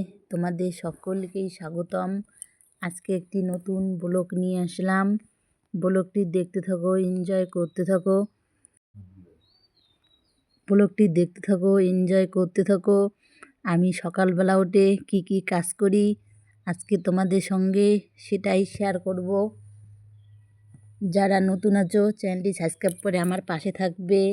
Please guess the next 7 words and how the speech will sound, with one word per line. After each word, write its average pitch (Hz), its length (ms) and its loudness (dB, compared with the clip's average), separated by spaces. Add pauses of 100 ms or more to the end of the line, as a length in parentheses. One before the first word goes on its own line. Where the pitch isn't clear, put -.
(1900)
ভিডিওটা 185 420 0
পুরো 180 300 -2
দেখবে, 175 420 -2
কেউ 190 240 -2 (120)
স্কিপ 185 360 -6
করবে 180 340 0
না। 196 160 2